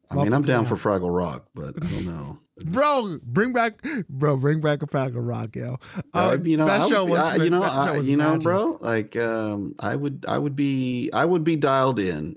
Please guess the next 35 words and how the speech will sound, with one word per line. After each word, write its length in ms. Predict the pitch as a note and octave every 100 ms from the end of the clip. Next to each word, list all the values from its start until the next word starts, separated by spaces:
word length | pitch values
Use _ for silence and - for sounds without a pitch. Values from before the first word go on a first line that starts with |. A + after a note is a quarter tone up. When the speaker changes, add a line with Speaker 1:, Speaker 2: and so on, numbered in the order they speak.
| -
Speaker 1:
if, 300 | F#2 F2 -
if 220 | F2 E2+ -
they 100 | F2+
brought 300 | E2 E2 -
Fraggle 420 | - D2+ C#2 C2
Rock 240 | B1+ G#1+ -
back. 220 | B1+ - -
I, 220 | G#1+ D2 - _ _ _ _ _ _ _ _ -
Speaker 2:
They, 160 | A3+ -
Speaker 1:
there's 200 | F#3 A#3+
Speaker 2:
they 160 | F3+ G3+
Speaker 1:
a 40 |
Speaker 2:
would 100 | G3
Speaker 1:
part 120 | F#3+
of 120 | F#3+
me 60 | G3
Speaker 2:
never 40 |
Speaker 1:
that 100 | G#3 F3+
Speaker 2:
li-, 120 | G3
Speaker 1:
will 60 | F3
always 380 | F#3 E3+ F3+ E3+
Speaker 2:
the, 60 | D#3
you 100 | E3+
know 100 | E3+
what, 200 | E3+ F3
you 140 | E3+
say 220 | F#3 F#3+ F3+
that 200 | F3+ E3+
now, 260 | F3 F3+
but 180 | D#3 C#3+ D#3
in, 140 | D#3 B2 - - -
in 180 | F3 D3+
all 160 | C#3+ C#3+
honesty, 540 | C#3 D3 C#3+ D#3 D3+ - _ _
they'd, 220 | - C#3